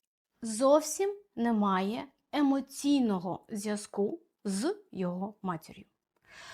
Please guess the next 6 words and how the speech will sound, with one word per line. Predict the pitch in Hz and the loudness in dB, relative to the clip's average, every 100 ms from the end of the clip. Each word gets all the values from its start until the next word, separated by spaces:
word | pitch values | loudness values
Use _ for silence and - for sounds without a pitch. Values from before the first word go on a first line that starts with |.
| - - - | -16 -16 8
Тобто, | 320 392 403 415 427 415 _ | 12 12 10 2 2 0 _
а, | - 247 254 254 254 262 262 - _ _ _ _ | 4 8 10 10 10 8 6 0 _ _ _ _
для | 190 247 254 285 208 180 - _ _ _ _ - | -2 4 8 8 8 4 -6 _ _ _ _ -8
Діани | 196 247 196 175 180 240 392 - _ _ _ _ - | 0 4 6 6 4 2 0 -6 _ _ _ _ -6
її | 214 233 262 | -2 2 4
матір — | 240 208 180 175 - 320 | 4 4 2 0 -4 -4